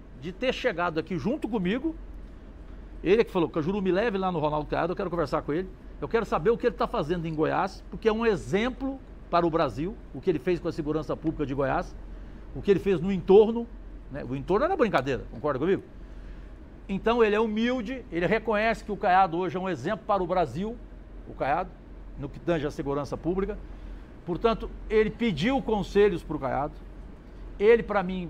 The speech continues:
vai fazer história, eu repito, no Ministério da Justiça. Ele é um homem sério,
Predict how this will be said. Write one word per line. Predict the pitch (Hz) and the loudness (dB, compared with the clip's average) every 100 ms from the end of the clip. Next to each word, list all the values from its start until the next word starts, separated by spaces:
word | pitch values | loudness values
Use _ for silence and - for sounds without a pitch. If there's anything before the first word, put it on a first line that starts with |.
| 117 | 4
vai | 190 - | 6 6
fazer | 226 165 180 | 4 2 0
história, | 151 - 185 | 0 2 2
eu | 175 | 4
repito, | 151 - 185 180 | 0 0 -4 -4
no | 151 | -6
Ministério | 143 135 - 156 | -6 -4 0 0
da | 143 | 0
Justiça. | 117 117 165 165 - | -4 -4 -4 -4 -6
Ele | - 214 220 | 0 2 2
é | |
um | 196 | 0
homem | 185 165 | -2 -4
sério, | - 170 180 190 | 2 4 4 2